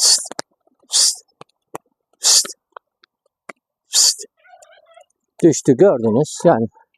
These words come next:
olabilir. Ne yapacağız? Şununla kaldıracağız değerli dostlar. Pst.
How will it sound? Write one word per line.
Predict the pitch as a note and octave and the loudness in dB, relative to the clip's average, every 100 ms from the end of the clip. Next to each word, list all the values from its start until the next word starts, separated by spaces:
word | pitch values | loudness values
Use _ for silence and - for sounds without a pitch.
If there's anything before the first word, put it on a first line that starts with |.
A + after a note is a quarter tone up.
| _ _ _ _ _ _ _ - | _ _ _ _ _ _ _ -2
olabilir. | D#3+ D3+ A#2+ A2 C3 - - - B4+ _ _ _ _ _ _ - | 2 2 2 2 0 -2 -12 -12 -12 _ _ _ _ _ _ -2
Ne | |
yapacağız? | E3+ B2+ B2+ E3 - - - _ _ _ - - - _ - | 0 2 2 0 -2 -16 -20 _ _ _ -6 -6 -6 _ 0
Şununla | D#3 A2+ C3+ E3+ | 2 4 2 2
kaldıracağız | D#3+ C#3+ C#3+ C#3 B2+ C3+ B2+ | 2 2 2 2 4 2 2
değerli | B2+ B2 | 0 0
dostlar. | A#2 - B2+ G#2+ _ _ _ _ _ - C#5 - - | -2 -6 -6 -6 _ _ _ _ _ -20 -20 -20 -8
Pst. | - - | -6 -6